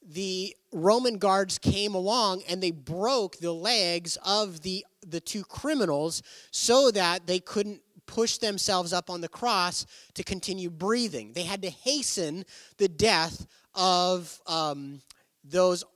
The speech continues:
uh, those who had been crucified. But when they came to Jesus, they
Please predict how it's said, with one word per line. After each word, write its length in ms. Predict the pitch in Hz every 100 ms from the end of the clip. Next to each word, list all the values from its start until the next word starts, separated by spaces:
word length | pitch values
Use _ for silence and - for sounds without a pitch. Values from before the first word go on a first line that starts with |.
| _
uh, 360 | 160 147 135 139 -
those 300 | 160 180 175
who 80 | 196
had 80 |
been 140 | 170 160
crucified. 560 | - 254 170 165 147
But 120 | 147 180
when 120 | 202
they 100 | 190
came 240 | - 233
to 80 | 208
Jesus, 680 | 170 302 320 202 165 196 - - - - - - _
they 300 | 175 214 202